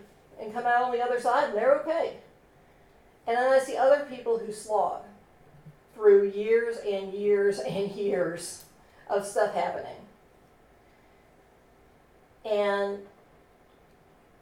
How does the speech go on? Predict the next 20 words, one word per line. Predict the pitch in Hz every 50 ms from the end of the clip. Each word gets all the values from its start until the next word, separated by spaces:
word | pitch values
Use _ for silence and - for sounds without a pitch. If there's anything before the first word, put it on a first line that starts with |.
| _ -
what | 226 226 233 233 -
we | 254 247
don't | 247 269 294 339 - -
always | - 269 269 247 233 226 214 - 208
realize | 220 240 269 269 247 208 190 190 190
in | 202
that | 196 202 185 -
dark | 214 208 208 214 208 208
night | 202 196 190
of | 190
the | 185 185
soul | 185 - 226 214 196 170 - - - - - - _ _ - _ _ _ _ _ - _ - - - _
is | - 226 226
that | 233 247 -
the | - 233 226
thing | - - 311 339 359
that | 339 294 254
is | 240 226 233
enabling | 220 202 202 196 202 214 226 254 262 262 269 269
us | 269 269 285 285 - - - -